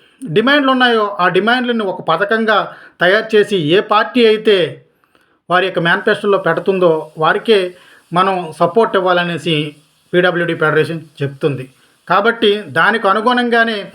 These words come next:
రాష్ట్రంలో వికలాంగులందరూ కూడా ఏక మనసుతో అవగాహన కలిగిన జనాంగంగా నిలబడి మన యొక్క పీడబ్ల్యూడీ ఫెడరేషన్ వ్యవస్థకు ఒక గొప్ప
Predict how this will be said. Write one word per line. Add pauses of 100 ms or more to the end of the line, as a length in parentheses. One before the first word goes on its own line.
(340)
రాష్ట్రంలో (120)
వికలాంగులందరూ (120)
కూడా (1500)
ఏక
మనసుతో (300)
అవగాహన (120)
కలిగిన (180)
జనాంగంగా (100)
నిలబడి (800)
మన
యొక్క (960)
పీడబ్ల్యూడీ
ఫెడరేషన్ (720)
వ్యవస్థకు (640)
ఒక (160)
గొప్ప